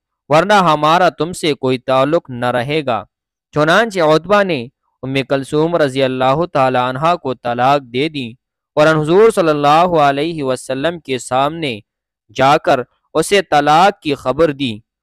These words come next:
और बहुत बेअदबी की बातें की। तब आप सल्लल्लाहु अलैहि वसल्लम ने अबू लहब के बेटे उतबा के लिए बद्दुआ फरमाई कि "ए अल्लाह,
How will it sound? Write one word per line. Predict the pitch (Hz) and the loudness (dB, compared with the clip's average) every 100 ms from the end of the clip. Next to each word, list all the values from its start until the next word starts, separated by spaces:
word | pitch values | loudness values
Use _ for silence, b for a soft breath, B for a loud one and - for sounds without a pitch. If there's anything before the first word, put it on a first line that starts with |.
| _ - | _ 0
और | 127 120 | 0 2
बहुत | 127 147 147 | 2 2 0
बेअदबी | 127 135 - 139 143 185 | -2 -2 -2 -4 -4 -10
की | 175 147 123 | -8 -8 -2
बातें | 123 127 170 170 | -2 0 -2 -4
की। | 139 110 - _ _ - | -8 -14 -16 _ _ -2
तब | 160 160 | 2 4
आप | 190 226 | 4 4
सल्लल्लाहु | - 180 160 151 156 180 185 | 0 0 0 2 4 4 2
अलैहि | 147 139 147 175 156 | 2 2 0 -2 -2
वसल्लम | 135 - 139 135 175 | -2 -2 -6 -4 -4
ने | 180 135 113 _ _ - | -4 -6 -8 _ _ -10
अबू | 117 123 | -6 -4
लहब | 127 127 151 147 | -2 0 0 -2
के | 139 123 | -6 -6
बेटे | 131 131 165 131 120 _ _ - | -6 -4 -4 -4 -8 _ _ -2
उतबा | 151 170 220 | -2 2 0
के | 208 175 156 | 0 -4 -2
लिए | 147 131 | -2 -2
बद्दुआ | 131 127 131 123 139 165 | -2 -2 -2 0 2 0
फरमाई | 143 127 127 135 139 120 _ _ _ | -2 -4 -2 -4 -4 -12 _ _ _
कि | 127 | -4
"ए | 127 | 0
अल्लाह, | 135 143 151 156 | 0 0 0 0